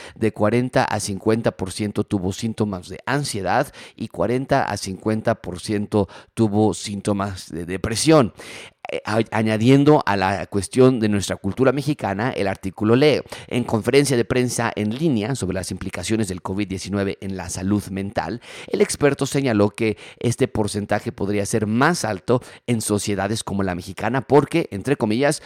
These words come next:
somos más sociables, es más amiguera y podría subir hasta el cuarenta y cinco y cincuenta por ciento de los que estamos cursando la cuarentena". Este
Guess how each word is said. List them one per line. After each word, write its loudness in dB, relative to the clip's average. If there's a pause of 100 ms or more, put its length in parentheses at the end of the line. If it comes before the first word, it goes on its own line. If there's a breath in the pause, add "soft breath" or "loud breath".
(160 loud breath)
somos -2
más 0
sociables, 0 (160 loud breath)
es 0
más -2 (100)
amiguera 2 (180 loud breath)
y -2
podría 2
subir 0
hasta -6
el -4
cuarenta -2
y -6
cinco 2
y -6
cincuenta -2 (220 loud breath)
por -6
ciento -2
de 2
los -4
que -10
estamos -4
cursando -4 (240 loud breath)
la -4
cuarentena". -6 (200 loud breath)
Este -2